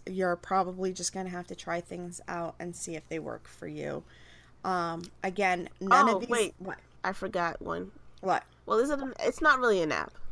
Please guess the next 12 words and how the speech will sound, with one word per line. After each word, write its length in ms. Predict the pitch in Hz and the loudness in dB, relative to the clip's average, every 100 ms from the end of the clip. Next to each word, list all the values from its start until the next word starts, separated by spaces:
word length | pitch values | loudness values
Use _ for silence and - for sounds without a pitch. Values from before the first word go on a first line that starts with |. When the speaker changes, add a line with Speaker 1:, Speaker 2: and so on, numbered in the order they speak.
| - - - - - | -6 -12 -18 -14 0
Speaker 2:
but 140 | 190 | 4
it 100 | 202 | 6
is 140 | 220 214 | 6 6
a 60 | |
site. 340 | 190 175 - - - | 4 4 0 -4 -6
Speaker 1:
What? 200 | 180 - - - - | -2 -2 -4 -20 -10
Speaker 2:
Psychology 600 | - 196 - 185 196 196 | 0 0 4 4 4 0
Today. 440 | 208 185 185 214 262 - - - - - | 0 2 2 2 -4 -6 -8 -10 -12 0
Speaker 1:
Oh, 220 | 294 311 | 4 6
yeah. 400 | 311 277 269 - 202 - | 6 6 4 4 0 -4
<laughs> 100 | 254 - - - - - - - | -6 -6 -18 -20 -20 -20 -14 6
Speaker 2:
<laughs> 440 | 208 208 233 403 | 10 12 12 12